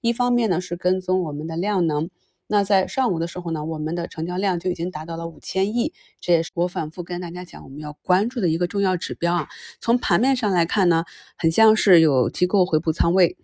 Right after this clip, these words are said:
另一方面，即便是冲高回落，产生了回踩啊，那这里的回踩呢，都是我们低吸的机会。可以看到呢，近期我们跟踪的这些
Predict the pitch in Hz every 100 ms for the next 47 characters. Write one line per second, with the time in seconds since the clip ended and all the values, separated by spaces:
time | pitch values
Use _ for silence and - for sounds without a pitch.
0 | _ 285 262 240 214 208 196 175 - 175
1 | 233 220 220 185 160 - 208 208 226 -
2 | 180 226 170 - _ - 165 170 - 147
3 | - 175 - - 127 160 170 202 160 175
4 | 156 - 143 143 - 165 185 156 135 139
5 | 135 143 165 202 - 269 160 156 - -
6 | - _ _ - 233 254 220 190 170 -
7 | 202 - 196 160 147 165 190 202 220 202
8 | 190 175 - 175